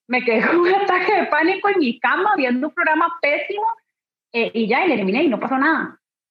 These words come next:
¿verdad? Entonces es muy chiva porque puedo estar probando siempre, haciendo cosas como de prueba y error, esto funciona, esto no funciona, la gente reacciona, a veces pienso en toda una campaña y a los tres, las tres veces después de publicarles como,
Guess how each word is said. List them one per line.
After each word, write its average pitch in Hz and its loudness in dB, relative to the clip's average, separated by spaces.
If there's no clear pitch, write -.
¿verdad? 220 0
Entonces 262 -2
es 277 2
muy 285 2
chiva 294 0
porque 254 -2
puedo 226 0
estar 269 0
probando 262 0
siempre, 262 0
haciendo 240 -2
cosas 254 -6
como 240 0
de 208 0
prueba 226 2
y 254 2
error, 240 2
esto 240 -4
funciona, 247 -2
esto - -14
no 240 -6
funciona, 247 -4
la 214 0
gente 220 -4
reacciona, 254 -2
a 214 2
veces 247 -2
pienso 262 0
en 254 -2
toda 247 0
una 262 0
campaña 240 0
y 226 0
a 202 2
los 180 -2
tres, 226 0
las 214 0
tres 220 0
veces 247 0
después 202 -2
de 226 0
publicarles 240 0
como, 208 0